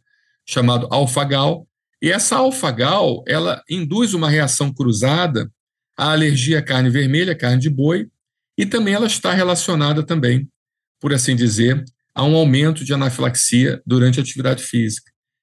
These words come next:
Então, hoje você consegue medir os componentes dos alérgenos, você consegue, de certa forma, entender, é,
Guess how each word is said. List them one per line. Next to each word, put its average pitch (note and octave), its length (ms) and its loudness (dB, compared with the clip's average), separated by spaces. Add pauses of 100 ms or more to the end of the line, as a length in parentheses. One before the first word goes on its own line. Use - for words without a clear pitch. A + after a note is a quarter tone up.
(160)
Então, E3 180 0
hoje A#3+ 240 0
você G#3+ 240 0
consegue F3 480 0
medir E3 240 0
os F#3+ 140 -2
componentes F3+ 760 0
dos A#2+ 140 -2
alérgenos, - 640 -2 (360)
você D#3 200 -2
consegue, D3+ 520 0
de B2+ 80 -8
certa B2+ 260 -2
forma, D#3 340 2
entender, D3 640 0 (640)
é, A#2+ 440 2